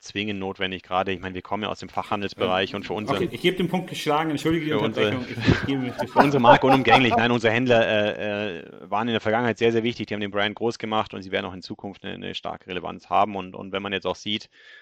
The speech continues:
Speaker 1: was wir auch für die Händler jetzt für, für, für neue, äh, Konzepte im, im, im Möbelbereich, im Aufstellerbereich, äh, hier entwickeln,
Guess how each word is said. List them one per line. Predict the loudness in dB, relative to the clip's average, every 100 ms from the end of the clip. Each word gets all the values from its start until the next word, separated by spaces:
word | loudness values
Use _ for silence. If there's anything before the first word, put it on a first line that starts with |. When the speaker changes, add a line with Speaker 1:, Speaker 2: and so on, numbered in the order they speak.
| _
Speaker 1:
was | -10 -6
wir | -6
auch |
für | -4 -6
die | -4
Händler | -4 0 0
jetzt | 0 -2
für, | -6 -10
für, | -8 -8 -6
für | -6
neue, | -2 2 2
äh, | 0 -6 -18
Konzepte | -16 -16 -6 -4 -2 0
im, | 0 -2
im, | -10 -14 -14 -12
im | -10 -4
Möbelbereich, | 0 0 0 -2 -2 -2
im | -6 -6
Aufstellerbereich, | -4 -4 -2 -2 0 0 -2 -4
äh, | -6 -6 -6
hier | -8 -8
entwickeln, | -8 -8 -8 -8 -10